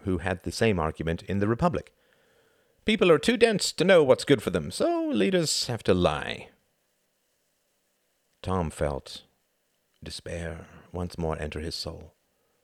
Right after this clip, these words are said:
These beautiful buildings, the galleries, theaters, universities, and all the collective grandeur of a thousand years of exquisite architecture,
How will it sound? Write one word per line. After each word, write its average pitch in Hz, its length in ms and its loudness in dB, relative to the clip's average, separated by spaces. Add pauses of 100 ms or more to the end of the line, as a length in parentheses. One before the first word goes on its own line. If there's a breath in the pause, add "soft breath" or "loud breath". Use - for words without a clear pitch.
(720)
These 90 560 -8 (140)
beautiful 120 760 -6
buildings, 104 760 -10 (180)
the 92 80 -12
galleries, 107 580 -2
theaters, - 540 -2 (160)
universities, 113 800 2 (360 loud breath)
and 110 120 -4
all 131 320 6
the 127 80 4
collective 107 400 0
grandeur 95 440 2
of 82 140 0
a - 60 -16
thousand 104 560 -6
years 92 280 0
of 85 80 -8
exquisite - 800 -8
architecture, 92 720 -6